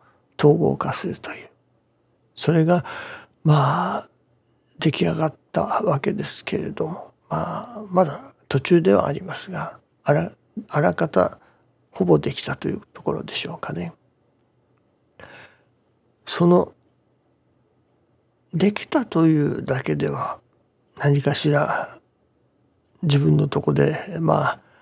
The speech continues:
「ああ、いいのができた」と自分のとこで持っているだけでは、何かしら、まあ、もったいない。もったいないというのは、意味がいろいろありますけれども、まあ、いわゆるお裾分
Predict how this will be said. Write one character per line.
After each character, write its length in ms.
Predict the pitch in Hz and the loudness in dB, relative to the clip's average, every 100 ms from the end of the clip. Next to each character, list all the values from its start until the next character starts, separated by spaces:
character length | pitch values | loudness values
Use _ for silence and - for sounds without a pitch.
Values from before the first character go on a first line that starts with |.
| _ _ | _ _
「あ 160 | 147 143 | 0 2
あ、 60 | |
い 120 | 170 | 2
い 20 | - | 2
の 120 | 156 | 2
が 120 | 147 | 0
で 100 | 147 | -2
き 100 | - | -6
た」 160 | - - _ _ _ | -8 -8 _ _ _
と 120 | - 180 | 0 0
自 180 | 156 | 2
分 140 | 175 180 | -2 0
の 100 | 180 | 0
と 120 | - | 0
こ 120 | - | 0
で 100 | 175 | 0
持 140 | 175 190 | 0 -2
っ 20 | |
て 200 | - 175 | 0 0
い 60 | |
る 80 | 175 | 0
だ 160 | 165 175 | -2 -4
け 120 | 180 | 0
で 100 | 196 | 2
は、 280 | 180 - - _ _ _ _ _ _ | 2 0 -8 _ _ _ _ _ _
何 200 | 180 160 | -4 -4
か 120 | - | -4
し 120 | - 196 | 0 0
ら、 140 | 180 - - - - | 0 -6 -20 -14 -2
ま 120 | 156 | -2
あ、 40 | |
も 140 | 156 139 | 0 -4
っ 60 | - | -4
た 140 | 175 | -4
い 80 | 170 | -2
な 120 | 156 | -2
い。 120 | 143 - _ _ _ _ _ _ _ - | -6 -12 _ _ _ _ _ _ _ -12
も 80 | |
っ 40 | 151 - | -12 -4
た 140 | 160 | -2
い 80 | 175 | 0
な 120 | 180 | 0
い 80 | 190 | -2
と 140 | - | 2
い 100 | 208 | 2
う 40 | 196 | 4
の 80 | |
は、 200 | 139 131 _ _ _ _ _ _ _ _ _ _ _ | 2 -2 _ _ _ _ _ _ _ _ _ _ _
意 60 | 156 | 0
味 140 | 139 | 2
が 120 | 131 | 2
い 80 | 143 | 2
ろ 140 | 139 143 | 2 4
い 40 | |
ろ 120 | 139 | 4
あ 60 | 135 | 2
り 80 | 139 | 0
ま 140 | 135 | -2
す 140 | - | -6
け 100 | - | -8
れ 60 | 151 | -10
ど 120 | 151 | -8
も、 340 | 156 - - - | -10 -10 -12 -14
ま 320 | - 160 135 131 | -6 -4 -2 -2
あ、 180 | 160 165 | -4 -4
い 180 | 165 165 | -4 0
わ 140 | 175 | 2
ゆ 80 | 170 | 0
る 160 | 80 - _ _ _ | -4 -8 _ _ _
お 80 | - | -6
裾 260 | - - 170 | -4 -2 -2
分 360 | 151 180 - | 2 2 2